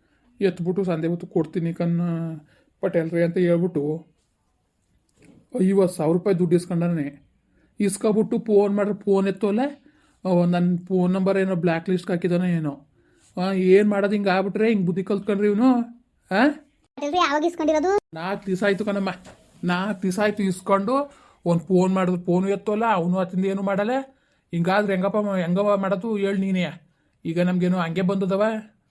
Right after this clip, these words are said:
Speaker 1: ಹಂಗೆ ಬಂದದ ಕಾಸು? ಆ? ನಾನೇನೋ ಓಲಿ ಗೊತ್ತಿರೋನಲ್ವ, ಪಾಪ ಅವ್ರ ಸುಬ್ಬಪ್ಪ, ಅವ್ರ ಅಪ್ಪ ಅವರೆಲ್ಲ ನನ್ ಪರಿಚಯ. ಏನೋ ಅತ್ತಗೆ ಸಮಸ್ಯೆ, ಸಮಸ್ಯೆ ಅನ್ಕೊಂಡಲ್ಲ ಅಂತ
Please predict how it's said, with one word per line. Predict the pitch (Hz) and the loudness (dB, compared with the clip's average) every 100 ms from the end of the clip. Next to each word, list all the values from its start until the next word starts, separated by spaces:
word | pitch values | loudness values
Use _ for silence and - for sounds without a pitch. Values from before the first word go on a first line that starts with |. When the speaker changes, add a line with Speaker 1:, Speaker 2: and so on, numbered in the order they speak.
| - | -4
Speaker 1:
ಹಂಗೆ | 180 196 | -2 0
ಬಂದದ | 202 190 165 | 0 -2 -4
ಕಾಸು? | 165 190 240 226 170 147 - | -2 -2 2 2 2 -2 -10
ಆ? | 165 202 226 - - | -10 -8 -10 -12 -6
ನಾನೇನೋ | 170 151 160 175 180 | -4 -2 -2 0 0
ಓಲಿ | 180 175 185 180 | 0 0 0 -2
ಗೊತ್ತಿರೋನಲ್ವ, | - - 190 180 185 180 180 180 185 - - _ _ _ | -6 -6 -4 -2 0 2 2 2 -2 -6 -20 _ _ _
ಪಾಪ | 185 175 | -8 -2
ಅವ್ರ | 175 175 | -2 -2
ಸುಬ್ಬಪ್ಪ, | 180 170 165 170 170 170 170 | -4 -4 -4 -2 -2 -2 -2
ಅವ್ರ | 170 170 | -2 -2
ಅಪ್ಪ | 160 - | -2 -2
ಅವರೆಲ್ಲ | 170 170 175 | -2 -2 -2
ನನ್ | 175 170 | -4 -4
ಪರಿಚಯ. | 180 165 190 180 180 180 _ _ _ _ - | -4 -4 -2 0 -2 -6 _ _ _ _ -6
ಏನೋ | 175 180 185 | -2 0 0
ಅತ್ತಗೆ | 180 175 190 - _ _ _ 190 | -2 -2 -4 -8 _ _ _ -8
ಸಮಸ್ಯೆ, | 185 175 175 175 185 | -2 0 0 -2 -2
ಸಮಸ್ಯೆ | 185 170 170 180 | -2 -2 -2 -2
ಅನ್ಕೊಂಡಲ್ಲ | 180 185 180 180 | 0 -2 0 0
ಅಂತ | 175 | -2